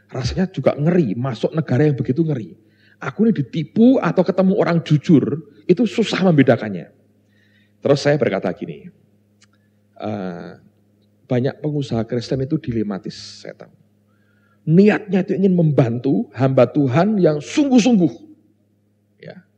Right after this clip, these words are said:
yang dengan Tuhan benar, cari Tuhan. Wah, bergaul dengan Allah dan kekurangan dan kita bantu.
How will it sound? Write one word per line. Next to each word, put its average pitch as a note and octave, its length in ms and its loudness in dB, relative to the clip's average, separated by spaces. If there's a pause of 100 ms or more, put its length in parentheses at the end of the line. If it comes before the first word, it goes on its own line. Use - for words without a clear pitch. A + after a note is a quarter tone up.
(360)
yang F3+ 320 -4
dengan G#3+ 320 -2
Tuhan G3+ 320 0
benar, G#3+ 640 -2
cari - 320 -4
Tuhan. F#3+ 640 -6 (480)
Wah, E3 240 -4
bergaul G#3 560 4
dengan F#3+ 320 -2
Allah F#3+ 640 -10
dan C#3 240 -8
kekurangan A3 720 -2
dan D#3+ 160 0
kita D3+ 160 -6
bantu. B2+ 400 -6